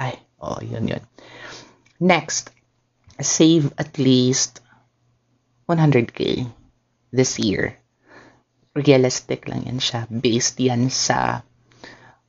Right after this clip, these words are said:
pag-compute ko and pag-calculate ko ng mga, ng magi-, ng masisave ko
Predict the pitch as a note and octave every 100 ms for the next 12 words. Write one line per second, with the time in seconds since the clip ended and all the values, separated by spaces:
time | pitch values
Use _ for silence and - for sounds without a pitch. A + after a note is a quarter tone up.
0 | _ C#3 A#2+ - _ _ _ _ _ _
1 | - D3 D3 C#3+ C#3 C3+ C#3+ B2+ C3 A#2+
2 | - B2 B2+ - B2 B2 A#2+ A#2 A2+ -
3 | - - B2 - - C#3+ C#3+ C#3+ C#3 -
4 | C#3+ C#3 C3+ C3 C3 C3 C3+ - C#3+ -
5 | - B2+ A#2+ A2+ - - - _ _ _
6 | - C#3 A#2+ A2+